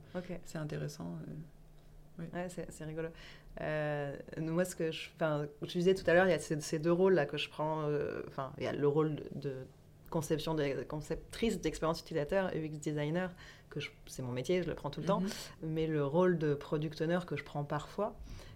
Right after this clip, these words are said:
Speaker 1: Et entre ces deux rôles, justement, il y a cette, euh, cette nuance que, euh, ma pa-, la partie U X, elle va observer, euh, ben,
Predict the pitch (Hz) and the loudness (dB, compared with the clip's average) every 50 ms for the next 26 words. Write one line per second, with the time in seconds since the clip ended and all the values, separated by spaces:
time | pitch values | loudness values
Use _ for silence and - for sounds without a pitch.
0 | - - - - - 156 156 147 147 147 - 180 - 180 165 165 175 208 208 180 | -16 -18 -10 -4 -2 0 0 0 0 0 0 0 2 4 4 6 6 6 4 2
1 | 180 - - 170 190 214 202 175 165 165 - - 160 160 - 165 156 151 151 147 | 0 0 0 0 2 4 4 4 2 2 0 -2 -4 -2 -2 -2 0 0 0 0
2 | 147 143 143 143 143 156 147 156 170 170 175 196 214 208 - - - - - 160 | 0 0 -2 -4 -6 -6 -4 0 2 2 4 2 2 0 -2 -4 -6 -8 -6 -4
3 | 156 147 147 147 143 143 143 143 139 - - - - - 147 147 147 - - - | -2 -2 0 0 0 -2 -2 -4 -6 -8 -12 -12 -8 -6 -6 -4 -4 -4 -4 -4
4 | 156 - - 196 151 - - 180 165 - - 180 185 208 208 - - - - - | -2 -2 -2 -4 -4 -4 -4 -4 -2 0 2 2 2 2 0 -2 -6 -12 -14 -16
5 | - - - - - - - - - - - 147 147 147 151 151 147 139 131 123 | -18 -20 -20 -20 -20 -20 -18 -16 -14 -6 -2 0 0 2 4 4 6 6 4 4
6 | - - - - - 151 147 - - 180 170 175 170 180 185 185 180 170 165 147 | 2 0 -4 -2 -2 -2 0 2 4 4 4 6 6 4 4 4 4 2 2 0
7 | 143 139 139 135 135 131 131 131 131 131 - - - - - - - - - 135 | 0 -2 -4 -4 -4 -6 -6 -6 -6 -6 -6 -6 -8 -8 -10 -12 -14 -16 -16 -18
8 | - - - 135 139 135 135 135 | -18 -14 -10 -8 -6 -6 -6 -6